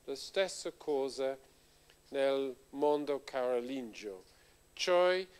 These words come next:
l'origine del portus, un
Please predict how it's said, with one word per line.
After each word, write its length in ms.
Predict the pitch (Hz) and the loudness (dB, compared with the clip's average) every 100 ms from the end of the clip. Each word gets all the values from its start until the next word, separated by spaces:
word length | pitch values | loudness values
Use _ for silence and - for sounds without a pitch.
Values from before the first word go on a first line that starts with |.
| - - | -20 -6
l'origine 1040 | 127 143 147 214 185 - 190 190 185 185 - _ _ - | 0 2 2 -2 -4 -2 2 4 2 0 -12 _ _ -2
del 320 | 151 147 139 - - | 0 0 -4 -12 -16
portus, 840 | - 196 175 - 113 - - - - _ _ _ _ _ _ _ _ _ _ | -8 -8 -8 -12 -18 -16 -16 -16 -20 _ _ _ _ _ _ _ _ _ _
un 500 | - 165 165 165 160 | -2 2 4 2 0